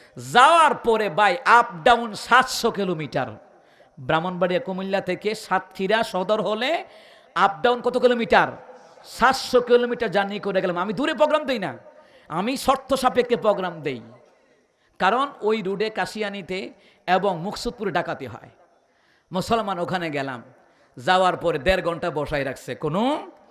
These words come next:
রেসপন্স নাই মাহফিল কমিটিতে। তো দাওয়াত দিলা কেন না পারলে? একটা মেহমানকে সম্মান, আলেম না হোক,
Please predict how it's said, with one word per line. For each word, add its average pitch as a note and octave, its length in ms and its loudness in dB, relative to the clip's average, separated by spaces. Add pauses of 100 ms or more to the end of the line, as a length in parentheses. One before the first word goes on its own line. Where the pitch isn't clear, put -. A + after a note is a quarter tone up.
(180)
রেসপন্স D3+ 560 -4
নাই B2+ 160 -8
মাহফিল C3 280 -6
কমিটিতে। B2 420 -10
তো D#3+ 100 -4
দাওয়াত E3 240 0
দিলা D#3 200 -2
কেন C#3 180 -8
না C#3+ 140 -4
পারলে? C#3+ 340 -6 (1400)
একটা A3+ 240 2
মেহমানকে G#3 520 -2
সম্মান, G3+ 360 -6
আলেম C4+ 300 4
না F4+ 180 4
হোক, G3+ 180 4